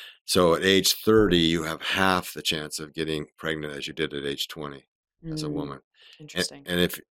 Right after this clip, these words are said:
Speaker 1: by thirty-five, it's really, really dropped down, and between thirty-five and forty-five, it becomes almost near impossible without, you know, artificial means. The artificial means, um, are very expensive,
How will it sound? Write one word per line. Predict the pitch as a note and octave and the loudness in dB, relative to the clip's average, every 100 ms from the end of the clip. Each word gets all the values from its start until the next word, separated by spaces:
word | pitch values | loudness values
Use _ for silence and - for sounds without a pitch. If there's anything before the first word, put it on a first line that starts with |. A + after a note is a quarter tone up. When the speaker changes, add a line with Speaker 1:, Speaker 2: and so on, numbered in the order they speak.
| _ _ _ - | _ _ _ 0
Speaker 1:
by | F#2 D#2+ | 2 2
thirty-five, | - G#2+ E2 - B2+ A#2+ E2 C2 - - _ - | 4 4 2 2 4 6 4 0 -8 -20 _ -6
it's | F2 - | -2 2
really, | E2+ F#2 F2+ | 4 6 6
really | E2 D#2+ D2+ - | 4 2 0 0
dropped | E2 D#2 - - | 2 2 -2 -10
down, | - D2+ D#2 D#2 | -8 -6 -6 -6
and | D#2+ - | -8 -8
between | F#2 G2 F2 | -2 0 2
thirty-five | F2 D2+ D#2 D2 | 0 0 -4 -4
and | - | -2
forty-five, | F#2 E2 D2+ | -2 0 -6
it | C#2 | -6
becomes | D#2+ D#2+ D2 D2 | -8 -8 -6 -4
almost | D#2 D2+ C#2 - _ _ _ _ E2+ | -4 -6 -8 -12 _ _ _ _ 0
near | F2 | 2
impossible | D2+ E2+ E2+ D#2 C#2 - - - | 2 2 0 0 -10 -14 -20 -4
without, | A2+ A#2 G2+ F2 E2 - - | 2 4 6 6 6 0 -4
you | |
know, | F2+ | -2
artificial | E2 E2+ - D#2 - | 2 2 0 -4 -2
means. | D#2 F2 D#2+ C#2+ - _ _ _ - | 0 0 0 -4 -12 _ _ _ 2
The | F2 | 4
artificial | F#2+ F#2 F2+ E2+ | 4 4 2 2
means, | E2+ E2+ E2 D#2+ D2+ - - _ _ _ _ - | 2 2 2 -2 -4 -6 -10 _ _ _ _ 0
um, | E2+ E2 D#2 C#2+ - | 4 4 2 -6 -4
are | E2 | 0
very | D2+ F2+ | 4 4
expensive, | E2 - G2+ - E2 | 4 0 0 2 2